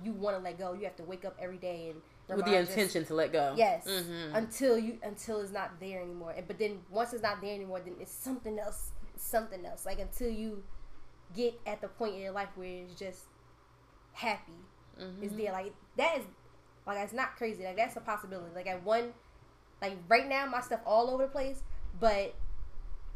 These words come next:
Speaker 1: maybe a couple months back, like, all my shit was in order. Like, you could, nothing,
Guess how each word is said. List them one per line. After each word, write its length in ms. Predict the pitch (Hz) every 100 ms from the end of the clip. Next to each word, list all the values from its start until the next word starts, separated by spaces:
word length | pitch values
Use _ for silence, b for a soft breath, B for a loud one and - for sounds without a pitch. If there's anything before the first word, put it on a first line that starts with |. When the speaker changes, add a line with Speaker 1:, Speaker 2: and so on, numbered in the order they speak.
| - - -
Speaker 1:
maybe 360 | 220 240 254 254
a 60 | 214
couple 240 | 294 254
months 240 | 254 254 208
back, 280 | 220 269 -
like, 240 | 208 190 196 - -
all 180 | 226 349
my 120 | 359
shit 260 | 302 - 277
was 140 | 220
in 140 | 196 190
order. 260 | - 220 185
Like, 240 | 180 196
you 100 | 226 -
could, 140 | 294 - 196
nothing, 460 | 233 285 285 254